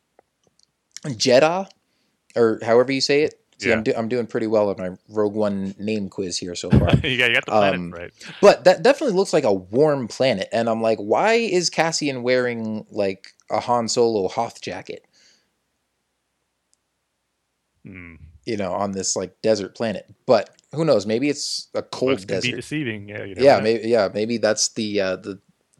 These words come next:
Speaker 1: thing that's gonna define this, you know, new climate type of Star Wars planet. It'll be a, a desert planet that's cold.
Speaker 2: Or he leaves Yavin where it's cold and expects it to be cold on Jedha, but when he gets there, it's, like,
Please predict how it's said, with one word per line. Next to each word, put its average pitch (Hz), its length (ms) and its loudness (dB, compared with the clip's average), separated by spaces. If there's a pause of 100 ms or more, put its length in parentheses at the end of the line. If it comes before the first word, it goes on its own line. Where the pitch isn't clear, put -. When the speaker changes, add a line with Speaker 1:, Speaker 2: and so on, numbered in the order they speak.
(380)
Speaker 1:
thing 117 180 -4
that's 104 160 -6
gonna 107 160 -2
define 107 460 -4
this, - 380 -4 (400)
you 110 80 -8
know, 90 300 -6 (380)
new 104 760 -6 (1200)
climate 113 400 -2
type 104 200 -4
of 92 120 -10
Star 98 220 -2
Wars 95 160 -4
planet. 95 320 -8
It'll 92 140 -6
be 98 180 -4
a, 87 140 -4
a - 180 -10 (400)
desert 104 300 -2
planet 98 260 -10
that's - 160 -12
cold. 90 400 -10 (1300)
Speaker 2:
Or 117 100 0
he 135 80 -2
leaves 123 300 -2
Yavin 95 460 0
where 92 180 -4
it's 87 160 -10
cold 95 420 -4 (360)
and 90 260 -10
expects - 380 -6
it 98 80 -14
to 95 60 -16
be 92 80 -8
cold 87 220 -8
on 82 80 -8
Jedha, 85 280 -4
but 85 60 -8
when 87 100 -6
he 87 60 -2
gets - 220 -8
there, 87 160 -6
it's, 85 100 -12
like, - 120 -10